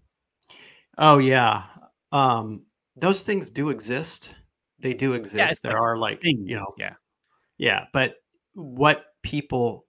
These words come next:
Speaker 1: actually think of them and, and portray them as are not necessarily what they
Speaker 2: What
Speaker 1: are.
Speaker 2: they are.
Speaker 1: Yeah. And, and I would,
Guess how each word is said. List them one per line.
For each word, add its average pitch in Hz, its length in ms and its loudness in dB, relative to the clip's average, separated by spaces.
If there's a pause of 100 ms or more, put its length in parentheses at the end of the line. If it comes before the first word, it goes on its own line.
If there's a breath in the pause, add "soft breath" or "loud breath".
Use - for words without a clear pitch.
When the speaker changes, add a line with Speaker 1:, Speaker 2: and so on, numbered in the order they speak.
(160)
Speaker 1:
actually 123 520 -2
think - 380 -6
of 151 100 -6
them 170 440 -4
and, 107 380 -6
and 113 180 -10
portray 131 440 -4
them 170 160 -8
as 185 460 -8 (320 soft breath)
are 123 100 0
not 127 240 2
necessarily 104 1080 -4 (200)
what - 240 -8
they 104 140 -6
Speaker 2:
What 127 140 2
Speaker 1:
are. - 120 -10
Speaker 2:
they - 60 -18
are. - 40 -20 (760)
Speaker 1:
Yeah. - 320 -4 (260)
And, 113 360 -6
and 120 160 0
I 127 120 6
would, 120 300 -2